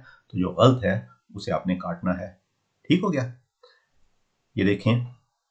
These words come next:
तीसरा पैराग्राफ, एक और दो, इसमें से दो अल्फाज आपने दुरुस्त करने हैं।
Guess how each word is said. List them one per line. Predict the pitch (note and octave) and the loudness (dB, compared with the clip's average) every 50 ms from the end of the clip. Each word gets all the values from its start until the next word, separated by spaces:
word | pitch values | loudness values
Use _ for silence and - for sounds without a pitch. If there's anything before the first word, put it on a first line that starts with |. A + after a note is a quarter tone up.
| _ | _
तीसरा | - F#2+ - - G2 G2+ | -4 -4 -2 0 0 0
पैराग्राफ, | - - G#2+ G#2+ G#2+ A2 A2 A#2+ A#2+ B2 - - - _ _ _ _ _ _ _ _ _ - | 2 2 2 4 4 4 4 4 4 2 -4 -10 -18 _ _ _ _ _ _ _ _ _ -2
एक | G#2 G2+ G2+ G#2+ B2 B2 B2 - - _ _ _ - B2+ | 2 2 4 4 2 0 -2 -8 -16 _ _ _ -6 -2
और | G#2+ F#2+ E2+ | -2 -2 0
दो, | F2 F2 E2 E2 E2+ - _ _ _ _ _ - | 0 -2 -2 -4 -6 -10 _ _ _ _ _ -8
इसमें | G#2+ - - F#2 F2+ | -8 -6 -4 -6 -6
से | E2+ | -6
दो | E2 D#2+ F2 F2 | -4 -2 0 0
अल्फाज | F2 E2+ - F#2 F#2 G2 | 0 2 0 2 4 2
आपने | F#2+ - G#2+ | 2 2 0
दुरुस्त | G2 F#2+ G#2+ G2+ - - | -2 0 -2 -2 -2 -4
करने | - G#2+ G2 G2+ G2 | -4 -4 -2 0 0
हैं। | F#2 F#2 F#2 F#2+ - | 0 0 -2 -4 -6